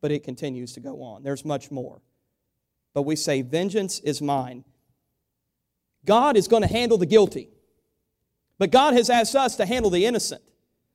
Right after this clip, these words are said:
God is gonna take care of those who are obviously guilty, who do it for a reason, who do wrong for a purpose, who are gonna die apart from Him. He is going to take care of them.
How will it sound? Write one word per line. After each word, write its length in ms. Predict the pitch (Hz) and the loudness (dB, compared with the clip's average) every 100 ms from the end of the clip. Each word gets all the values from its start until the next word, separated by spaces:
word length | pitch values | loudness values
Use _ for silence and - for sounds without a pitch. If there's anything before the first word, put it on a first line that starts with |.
| _ - | _ 2
God 200 | 254 320 | 4 4
is 80 | |
gonna 180 | 240 262 | 2 0
take 260 | - 262 - | 2 0 2
care 200 | 254 240 | 2 4
of 80 | 220 | 4
those 220 | 247 196 | 4 4
who 100 | 196 | 2
are 100 | 190 | 2
obviously 480 | 240 269 247 - 220 | -2 -2 -4 -4 -4
guilty, 360 | 214 233 233 | 2 2 2
who 120 | 175 | -2
do 200 | 165 269 | 0 0
it 80 | 269 | 0
for 100 | 233 | 2
a 60 | 208 | 0
reason, 260 | 233 202 | 0 -2
who 80 | 175 | -2
do 160 | 165 185 | 0 2
wrong 320 | 190 254 285 | 4 4 2
for 160 | 254 208 | 0 -2
a 60 | |
purpose, 460 | 190 262 254 247 - _ - | -2 -2 -2 -6 -10 _ 4
who 100 | 226 | 6
are 60 | |
gonna 200 | 202 214 | 6 4
die 280 | 165 226 285 | 2 2 2
apart 340 | 285 - 247 - | -2 0 -2 -2
from 140 | 180 | -4
Him. 200 | 175 151 | -2 -2
He 160 | 208 302 | -2 -2
is 160 | 233 | 0
going 300 | 175 254 254 | 2 2 2
to 80 | 202 | -2
take 260 | 196 269 254 | 0 0 0
care 200 | 254 226 | 0 2
of 100 | 208 | 2
them. 220 | 247 | 2